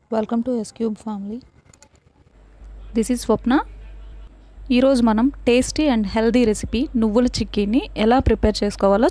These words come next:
చూద్దాం. ఈ నువ్వుల చిక్కీ తయారు చేసుకోవడానికి కావలసిన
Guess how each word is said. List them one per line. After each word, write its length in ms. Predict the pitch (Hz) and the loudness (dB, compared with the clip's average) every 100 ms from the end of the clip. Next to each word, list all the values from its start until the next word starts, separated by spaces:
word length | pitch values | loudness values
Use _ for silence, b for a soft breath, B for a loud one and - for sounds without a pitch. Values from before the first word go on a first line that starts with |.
| - | 2
చూద్దాం. 320 | 220 175 165 - - - - - | 2 0 -4 -6 -16 -18 -18 -6
ఈ 40 | 233 226 | -2 0
నువ్వుల 280 | 214 208 247 262 | 0 0 -2 -2
చిక్కీ 260 | 247 254 254 208 | -6 -4 -4 -2
తయారు 280 | 202 214 220 | -4 -4 -6
చేసుకోవడానికి 600 | 226 - 220 208 202 269 302 220 | -8 -4 -4 -2 -4 -6 -4 -2
కావలసిన 420 | 202 208 - | -2 -2 0